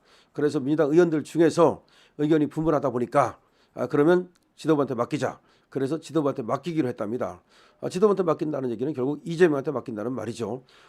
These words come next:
아, 박찬대가 뭐 이리저리 어쩌고 떠들지만 박찬대는 지금 이재명의 신임을 잃었다는 말까지 나옵니다. 박찬대가 뭐 행동대장처럼 열심히 하는데 전략과 전술이 없다라는 얘기가 나온다는 겁니다. 그렇기 때문에 결국은 박찬대가 그걸 결정할 수는 없는 거고,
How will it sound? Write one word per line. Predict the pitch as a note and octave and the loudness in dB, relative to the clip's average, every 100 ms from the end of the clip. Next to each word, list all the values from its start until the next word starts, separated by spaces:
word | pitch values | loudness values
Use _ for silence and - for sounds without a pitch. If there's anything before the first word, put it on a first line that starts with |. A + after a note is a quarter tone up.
| _ | _
아, | - | -8
박찬대가 | C3+ D3 F3+ E3+ F3 F3+ | -4 -2 -2 -2 -2 -2
뭐 | C#3 D#3 - _ _ | -2 -4 -6 _ _
이리저리 | C#3+ E3+ D3 D3+ | -2 0 0 -2
어쩌고 | C3+ C#3+ | -4 -6
떠들지만 | D3+ F3 B2+ A#2+ D#3+ C#3 - _ _ _ | -4 -4 -4 -2 -2 -4 -12 _ _ _
박찬대는 | D3+ E3 D3+ C3 B2+ F3 | -2 0 0 0 -2 -2
지금 | D3+ E3 D#3 _ | -2 -4 -6 _
이재명의 | D#3+ E3+ D#3+ D#3 C#3 C3 | -8 -6 -2 -2 -2 -4
신임을 | D3 G#3+ G3+ D3 | -4 -4 -2 0
잃었다는 | F#3+ F#3+ D#3+ | 0 0 -2
말까지 | B2+ A#2 G#2 | -4 -6 -8
나옵니다. | F2 B2+ D#3 F2+ - _ _ _ _ | -8 -6 -6 -6 -14 _ _ _ _
박찬대가 | - D3 E3 D3 C3+ C3 D#3 E3 - _ _ _ | -6 -4 -2 -4 -4 -4 -2 -2 -4 _ _ _
뭐 | - C3+ A#2+ | -4 0 0
행동대장처럼 | C3 G#3+ F#3 D3 B2+ C3 D3 | 0 0 0 -2 -4 -4 -4
열심히 | A2+ G#2+ C3+ | -4 -4 -6
하는데 | C3+ F#3 C3 A2+ F2+ _ _ | 0 2 2 -2 -6 _ _
전략과 | - C#3 C#3+ - D#3+ | -8 -2 -2 -2 -6
전술이 | - C3 C3 C#3 B2+ | -4 -4 -4 -4 -6
없다라는 | G#2+ - G#2 F#2 _ D3+ | -2 0 0 -2 _ 0
얘기가 | F3+ C3+ | 0 0
나온다는 | C#3 A#2+ B2 B2+ | 0 0 0 2
겁니다. | D#3 D3 G2+ E2+ _ - _ | 4 4 4 -2 _ -20 _
그렇기 | - E3+ | -6 -2
때문에 | G3 F#3+ | 2 2
결국은 | E3+ E3 E3 | 2 0 0
박찬대가 | C3+ C3+ D#3+ D#3 D3+ | -2 -6 -4 -2 -2
그걸 | B2+ C3 | -2 -2
결정할 | C3+ B2+ A#2+ A2 | -4 -6 -6 -4
수는 | E3 | 0
없는 | D#3+ B2+ C#3 | 2 2 2
거고, | B2 G#2+ | 2 0